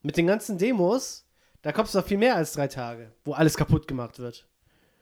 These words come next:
Eine, eine Schneise der Verwüstung durch die Stadt entsteht. Ähm, ich finde, das reicht.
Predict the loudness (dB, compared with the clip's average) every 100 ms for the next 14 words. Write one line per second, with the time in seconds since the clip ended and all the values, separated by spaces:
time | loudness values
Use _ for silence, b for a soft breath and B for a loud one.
0 | _ -4 -2 2 4 4 2 4 4 6
1 | 2 0 -2 -2 -2 -4 -4 -6 -4 -4
2 | -4 -12 _ -8 -4 -4 -6 -8 b b
3 | b b b b b b 2 6 6 6
4 | 2 0 _ _ _ _ _ -2 0 0
5 | 0 -4 -6 -8 -10 -18